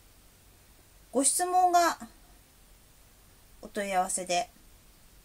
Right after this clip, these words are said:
来ておりますので、ちょっとお待ちくださいね。えーっと、玉尾さんから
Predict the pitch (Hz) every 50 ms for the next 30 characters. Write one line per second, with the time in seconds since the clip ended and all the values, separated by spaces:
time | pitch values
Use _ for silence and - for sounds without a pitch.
0 | - - - - - - - - - - - - - - - - - - - -
1 | - - 220 196 185 180 170 165 160 160 160 - 165 147 139 139 - 139 - -
2 | - - - - - - - - - - - - - - - - - - - -
3 | - 208 151 - - - - - - - - - - - - - - - - -
4 | - - - - - - - - - - 160 151 143 - - - - 135 135 -
5 | - 131 127 123 143 170 202 240 247 - - - - - - - - - - -
6 | - - - - - - - - - - - - - - - - - - - -
7 | - - - - - - - - - - - - - - - - - - - -
8 | - - - 208 202 196 190 180 180 180 175 175 170 170 165 165 165 165 160 160
9 | 156 156 156 151 - - - - 156 156 - - - - - - - - - -
10 | - - - - - - - - - - - - - - - - - - - -
11 | - - - - - - - - - - - - - - - - - - 220 214
12 | 226 233 240 240 247 - 247 220 220 220 214 - - 196 196 196 190 185 -